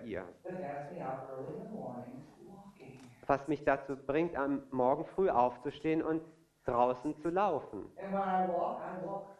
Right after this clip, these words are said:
Speaker 2: fast.
Speaker 1: Und wenn ich laufe, dann laufe ich schnell.
Speaker 2: So, it's a motivation to take care of myself.
Speaker 1: Und mein Motiv ist, dass ich mich um meinen Körper kümmern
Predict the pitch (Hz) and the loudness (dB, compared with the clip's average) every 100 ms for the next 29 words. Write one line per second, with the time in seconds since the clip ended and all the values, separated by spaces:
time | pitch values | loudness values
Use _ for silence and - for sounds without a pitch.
0 | - - - - - _ _ _ 135 143 | -18 -16 -14 -16 -18 _ _ _ 2 4
1 | 165 160 139 135 170 165 143 135 160 - | 4 2 4 4 4 6 6 4 -2 -6
2 | 220 165 90 - - _ _ _ 196 - | -4 -2 -4 -8 -20 _ _ _ 2 4
3 | - - - - 196 214 202 214 233 - | 2 -2 -10 -8 -4 0 4 4 4 2
4 | - - 190 180 240 247 294 294 294 - | 0 -4 -8 -8 -8 -8 -10 -12 -12 -10
5 | 160 - - - - 139 147 147 143 143 | -10 -8 -8 -10 -2 2 4 4 0 -2
6 | 208 - 151 156 156 151 - - - 147 | -8 -4 0 2 2 -2 -8 -16 -2 0
7 | 147 151 143 135 139 143 139 139 139 - | 0 0 4 4 2 2 0 2 -2 0
8 | 220 135 | 0 2